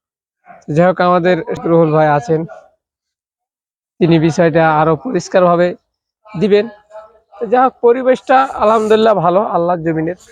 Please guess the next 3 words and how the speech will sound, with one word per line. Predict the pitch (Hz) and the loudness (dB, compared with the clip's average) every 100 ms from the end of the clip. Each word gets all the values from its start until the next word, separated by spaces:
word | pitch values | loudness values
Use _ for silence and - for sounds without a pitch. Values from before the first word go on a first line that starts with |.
| _ _ _ _ _ - - - - | _ _ _ _ _ -20 -20 -10 -2
তবে | 196 214 254 - - _ - _ _ _ _ _ _ _ - - _ _ - - | 2 2 0 -4 -20 _ -20 _ _ _ _ _ _ _ -20 -20 _ _ -18 -8
আল্লাহ | 190 175 180 175 | -2 0 0 0
তাআলার | 180 175 170 | 0 0 -2